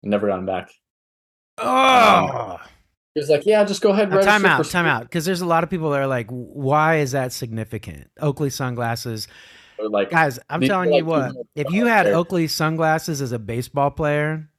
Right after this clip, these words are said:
Speaker 2: you were the shit. Like,
Speaker 1: You're an,
Speaker 2: you,
Speaker 1: yeah.
Speaker 2: you, you were, you were, like, the bomb. It didn't matter how beat up they were. It didn't matter if you couldn't hardly see out of 'em, they're, how scratched they were. You put those on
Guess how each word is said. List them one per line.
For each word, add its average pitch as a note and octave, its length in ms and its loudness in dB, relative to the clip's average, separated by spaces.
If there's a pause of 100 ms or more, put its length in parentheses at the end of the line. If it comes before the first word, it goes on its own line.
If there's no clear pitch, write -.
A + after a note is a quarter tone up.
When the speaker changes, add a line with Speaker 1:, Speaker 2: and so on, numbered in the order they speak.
(120)
Speaker 2:
you B2 140 -4
were A#2+ 100 -2
the G2 120 -10
shit. F#2+ 520 -8 (480)
Like, A2+ 340 -6
Speaker 1:
You're G#2 180 0
an, F#2+ 100 -4 (640)
Speaker 2:
you, C#3 180 -2
Speaker 1:
yeah. D3+ 60 -14
Speaker 2:
you, E3 180 -2
you D3+ 300 -2
were, E3+ 500 0
you D#3+ 200 -4
were, D3 580 0 (360)
like, A#2 540 -8 (100)
the C3+ 280 -2
bomb. A#2 640 -6 (360)
It C#3 80 -6
didn't E3+ 240 0
matter D#3+ 340 0
how C#3 180 -2
beat D3 320 -4
up D#3 220 -2
they D#3 120 -2
were. D3+ 420 0
It - 120 -8
didn't C#3+ 140 -4
matter B2 440 -6
if B2+ 120 -12
you C3 80 -8
couldn't C#3 260 -6
hardly B2 320 -4
see C#3 300 -6
out D3+ 120 0
of D3+ 40 0
'em, D3 120 -4
they're, G#2+ 180 -6
how A#2 120 -8
scratched C3 560 -6
they C#3 120 0
were. C#3 380 -2 (440)
You C#3 100 -8
put G3 220 -2
those G3 240 0
on F#3+ 460 0